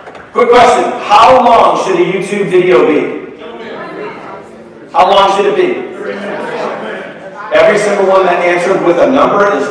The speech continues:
wrong. Your video should be as long as it is. As long as it's longer than one minute, as long, as far as YouTube's concerned with analytics,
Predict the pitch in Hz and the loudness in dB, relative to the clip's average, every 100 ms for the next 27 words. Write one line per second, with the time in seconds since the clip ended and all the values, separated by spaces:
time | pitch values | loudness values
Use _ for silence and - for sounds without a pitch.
0 | 117 - - - - - - - - - | -6 -6 -6 -8 -12 -18 -20 -18 -18 -18
1 | - - - 160 202 214 214 220 214 220 | -16 -16 -8 2 4 4 2 2 0 2
2 | 190 180 196 - - - - 156 156 147 | 2 2 -2 -2 -2 -2 0 0 0 -4
3 | 131 - - - - - - - - _ | -4 -4 -8 -12 -18 -20 -20 -20 -20 _
4 | _ _ - - - - - 196 202 185 | _ _ -14 -10 -2 0 2 0 -2 0
5 | 185 196 196 - - 202 214 269 269 - | 2 2 2 0 0 2 4 4 2 -2
6 | - - - - _ - 120 151 151 - | -8 -14 -18 -20 _ -20 -4 -2 0 -2
7 | - 185 185 - 202 208 220 - 214 202 | -2 0 2 2 -2 -4 -6 -8 -8 -6
8 | 220 220 233 - - 165 175 180 - - | -4 -4 -4 -8 -6 -2 0 2 0 -2